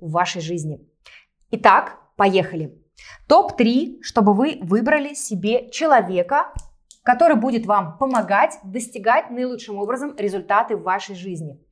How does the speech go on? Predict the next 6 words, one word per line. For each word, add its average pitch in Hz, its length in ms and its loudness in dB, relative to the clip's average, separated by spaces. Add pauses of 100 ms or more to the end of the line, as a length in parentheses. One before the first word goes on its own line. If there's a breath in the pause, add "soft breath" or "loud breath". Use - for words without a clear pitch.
(460 soft breath)
И 311 320 -6
первый 277 340 2
фактор — 320 540 2 (200)
это, 269 360 0
конечно 233 580 -4
же, 226 240 -6